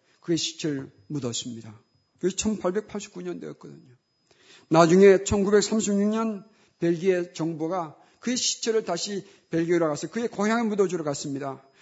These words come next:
그럴 때 몰라카이 사람들이 이렇게 말했습니다. "한 가지만 약속하시오. 가거든 그의 오른팔은 우리에게 돌려보내 주시오. 왜냐하면 그는 그의 오른팔로 우리를 만져주었소.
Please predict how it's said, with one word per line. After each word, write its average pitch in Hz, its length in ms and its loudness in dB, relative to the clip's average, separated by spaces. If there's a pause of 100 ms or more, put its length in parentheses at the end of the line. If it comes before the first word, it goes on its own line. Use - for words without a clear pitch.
그럴 226 180 0
때 240 80 0
몰라카이 202 600 0
사람들이 175 320 -4
이렇게 175 200 -8
말했습니다. 156 720 -10 (300)
"한 185 180 -6
가지만 208 320 0
약속하시오. 156 640 -10 (2000)
가거든 175 640 -2 (480)
그의 175 180 -2
오른팔은 233 720 -6 (240)
우리에게 165 640 2
돌려보내 240 460 -6
주시오. 160 480 -12 (220)
왜냐하면 170 340 2
그는 262 260 -4
그의 294 200 -8
오른팔로 247 760 -2 (180)
우리를 170 220 -4
만져주었소. 165 840 -4